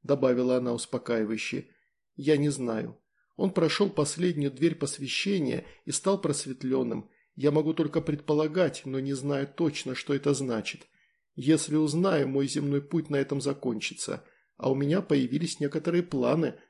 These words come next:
знаешь ли». «Хорошо», кивнул Дима.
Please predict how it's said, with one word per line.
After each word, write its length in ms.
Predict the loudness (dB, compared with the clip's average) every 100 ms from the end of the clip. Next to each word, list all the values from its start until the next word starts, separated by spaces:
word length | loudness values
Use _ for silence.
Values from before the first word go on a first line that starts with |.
| _
знаешь 500 | -4 -2 -2 -4 -6
ли». 180 | -6 -8 _ _ _ _ _ _ _ _
«Хорошо», 720 | -8 -2 -2 -2 -4 -4 -6 -12 _ _ _
кивнул 380 | -2 0 0 -2
Дима. 380 | -2 -4 -4